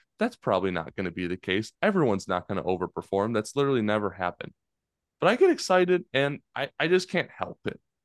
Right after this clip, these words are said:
I know the results have been bad, and I probably should relax a little bit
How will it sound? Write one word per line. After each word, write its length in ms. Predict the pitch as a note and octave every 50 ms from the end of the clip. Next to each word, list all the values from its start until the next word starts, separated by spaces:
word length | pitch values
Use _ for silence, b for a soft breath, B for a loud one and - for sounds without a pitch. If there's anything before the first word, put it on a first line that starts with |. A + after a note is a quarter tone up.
| _ _ _ -
I 120 | G#2+ A#2+
know 220 | C3 C#3 D3+ D#3+
the 300 | D#3 D3 E3 E3 D#3+ D3 -
results 360 | A#2+ B2 A#2 B2+ B2+ B2+ -
have 80 | C3+ B2+
been 160 | C3+ C3 A#2
bad, 360 | G#2 F#2+ F2+ F2+ F#2 F#2+ -
and 80 | - F#2
I 100 | F2 F2+ - _
probably 580 | - - G#2 G#2+ A2 A2+ B2 B2 A#2+ A#2 -
should 360 | - - - A2+ G#2 G2 F#2 - _ _ -
relax 640 | G#2 G#2+ G#2 G#2 G#2 G#2+ G#2+ G#2+ G#2 - - -
a 40 | G#2
little 280 | F2+ F2 E2+ D#2+ D#2+ D#2+
bit 400 | D#2+ D#2+ D#2+ E2 F#2+ G#2 -